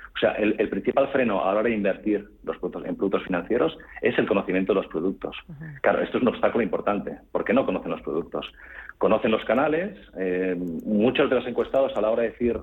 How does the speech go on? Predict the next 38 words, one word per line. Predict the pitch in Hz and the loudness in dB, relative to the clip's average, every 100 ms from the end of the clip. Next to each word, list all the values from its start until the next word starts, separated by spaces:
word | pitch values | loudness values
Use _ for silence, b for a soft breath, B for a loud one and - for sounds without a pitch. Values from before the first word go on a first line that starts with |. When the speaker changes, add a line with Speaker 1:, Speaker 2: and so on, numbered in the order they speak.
| 107 | 0
Speaker 1:
Eh, | 104 98 - | 0 -2 -6
mm, | 98 95 B B B - - | -4 -4 B B B -14 -4
gestoras, | - - 127 139 147 | -2 2 4 4 2
decían | 98 - 113 | -4 -2 -2
nombre | 107 104 | 0 -2
de | 82 | -2
un | 80 | -2
banco | 107 - 78 - | -2 -4 -8 -4
o | 98 92 | 0 0
de | 98 | 0
una | 110 | 0
aseguradora. | - 87 82 104 73 - _ | 0 0 2 2 0 -8 _
No | - 107 135 | -2 0 2
conocen | 104 123 - 82 76 | 0 0 -2 -6 -6
el, | 85 | -6
el, | - 87 | -4 -6
el, | 87 87 | -4 -4
el, | 90 87 | -2 -2
el, | 82 78 80 B B - | -2 -2 -4 B B -2
las | 90 | 0
gestoras, | 98 98 - 92 87 | 0 0 2 2 0
quién | - 120 | 0 0
es | 117 | 2
al | 95 | -2
final | - 101 107 | -2 0 2
el, | 95 90 | 0 -2
el | 87 | -6
producto | - 90 120 - 92 | -4 0 0 0 -4
al | - | -2
final, | 90 95 78 - | -2 0 0 -4
no | 87 | -2
lo | 113 | 0
conocen. | 95 95 - - - - - | 0 -2 -4 -8 -14 -18 -12
Esa | - | -2
es | 104 | 0
la | 87 | 0
problemática, | 80 76 85 78 - | -2 -4 -6 -4 -4
¿no? | - | -4